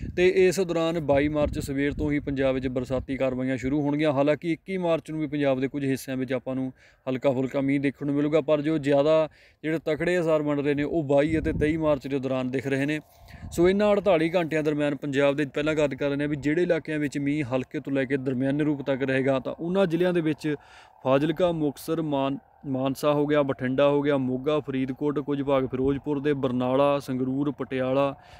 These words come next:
ਕੁਝ ਭਾਗ ਲੁਧਿਆਣੇ ਦੇ ਹੋਣਗੇ ਦੱਖਣੀ, ਇਸ ਤੋਂ ਇਲਾਵਾ ਫਤਿਹਗੜ੍ਹ ਸਾਹਿਬ ਅਤੇ ਮੋਹਾਲੀ। ਇਹ ਜੋ ਇਲਾਕੇ ਹੋਣਗੇ, ਇਹਨਾਂ ਇਲਾਕਿਆਂ ਵਿੱਚ ਆਸਾਰ ਨੇ ਕਿ ਮੀਂਹ ਹਲਕੇ ਤੋਂ ਲੈ ਕੇ ਦਰਮਿਆਨੇ ਰੂਪ ਤੱਕ ਰਹੇਗਾ, ਮਤਲਬ ਇਹਨਾਂ ਜ਼ਿਲ੍ਹਿਆਂ ਦੇ ਕੁਝ ਭਾਗਾਂ ਵਿੱਚ ਮੀਂਹ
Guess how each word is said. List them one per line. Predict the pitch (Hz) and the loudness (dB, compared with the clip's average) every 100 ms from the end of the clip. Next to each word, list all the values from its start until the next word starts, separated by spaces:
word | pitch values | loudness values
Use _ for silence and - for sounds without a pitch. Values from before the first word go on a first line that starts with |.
| - | -4
ਕੁਝ | 156 160 | -2 2
ਭਾਗ | 170 156 | 4 4
ਲੁਧਿਆਣੇ | 151 151 151 135 | 2 0 0 2
ਦੇ | 135 | 2
ਹੋਣਗੇ | 135 147 147 | 2 2 2
ਦੱਖਣੀ, | 139 131 147 147 143 - - - | 2 0 0 0 0 -4 -20 -8
ਇਸ | 147 | -6
ਤੋਂ | - 170 | -2 2
ਇਲਾਵਾ | 165 170 | 4 4
ਫਤਿਹਗੜ੍ਹ | 160 139 151 156 | 0 -2 0 0
ਸਾਹਿਬ | 139 147 151 | 0 -2 -2
ਅਤੇ | 147 | -2
ਮੋਹਾਲੀ। | 139 113 117 110 - - - - | -4 -2 -4 -6 -10 -20 -20 -2
ਇਹ | 175 196 | 6 6
ਜੋ | 202 | 8
ਇਲਾਕੇ | 185 170 190 | 6 4 0
ਹੋਣਗੇ, | 170 180 185 | 0 0 0
ਇਹਨਾਂ | 180 185 | 0 0
ਇਲਾਕਿਆਂ | 175 160 170 | 0 -2 -4
ਵਿੱਚ | 160 | -2
ਆਸਾਰ | 165 147 139 143 | -2 0 2 2
ਨੇ | 151 | 0
ਕਿ | 147 | -4
ਮੀਂਹ | 151 175 | -4 -4
ਹਲਕੇ | 120 139 143 170 | 0 0 0 -2
ਤੋਂ | 160 | -2
ਲੈ | 156 147 | 0 0
ਕੇ | 139 | 0
ਦਰਮਿਆਨੇ | 143 131 127 135 147 160 | -2 0 0 2 2 2
ਰੂਪ | 156 - | 2 -2
ਤੱਕ | 143 147 | -4 0
ਰਹੇਗਾ, | 135 143 | 2 4
ਮਤਲਬ | 151 143 151 151 | 2 2 2 2
ਇਹਨਾਂ | 156 165 | 2 0
ਜ਼ਿਲ੍ਹਿਆਂ | 143 156 | 0 0
ਦੇ | 160 | -2
ਕੁਝ | 160 160 | -2 -2
ਭਾਗਾਂ | 160 147 143 | 2 2 2
ਵਿੱਚ | 143 139 | 2 0
ਮੀਂਹ | 147 147 | 0 -2